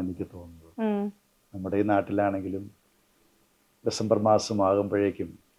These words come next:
Speaker 1: പ്രകൃതി തന്നെ ഇതിനൊക്കെ വേണ്ടിയിട്ട് ഒരുങ്ങുന്ന ഒരു പ്രതീതിയാണ് നമുക്ക് തരുന്നത്. കാലാവസ്ഥ മാറുന്നു, അതുപോലെ പ്രകൃതിയിലേക്ക് നോക്കിക്കഴിഞ്ഞ് കഴിഞ്ഞാൽ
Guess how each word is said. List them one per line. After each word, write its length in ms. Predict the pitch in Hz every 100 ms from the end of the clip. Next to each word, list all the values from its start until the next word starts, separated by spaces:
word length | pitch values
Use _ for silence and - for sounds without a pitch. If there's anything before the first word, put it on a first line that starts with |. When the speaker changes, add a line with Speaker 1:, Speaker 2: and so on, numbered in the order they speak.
| _ _ _ _ _ _ -
Speaker 1:
പ്രകൃതി 340 | 104 110 117 113
തന്നെ 220 | 107 104 107 - _ _ _ _ _ _ _ _ _
ഇതിനൊക്കെ 340 | 110 110 101 113
വേണ്ടിയിട്ട് 360 | 101 101 107 104 104
ഒരുങ്ങുന്ന 300 | 104 110 113
ഒരു 80 | 110 107
പ്രതീതിയാണ് 540 | 107 117 120 113 95 95
നമുക്ക് 240 | 95 95 95
തരുന്നത്. 260 | 95 98 98
കാലാവസ്ഥ 560 | 98 101 104 92 - 104 107 - _ -
മാറുന്നു, 400 | 107 107 104 110 127 _ _ _ _ _ -
അതുപോലെ 300 | 113 110 110 107
പ്രകൃതിയിലേക്ക് 640 | 107 110 120 117 120 120 113
നോക്കിക്കഴിഞ്ഞ് 500 | 110 113 110 104 107
കഴിഞ്ഞാൽ 260 | 104 104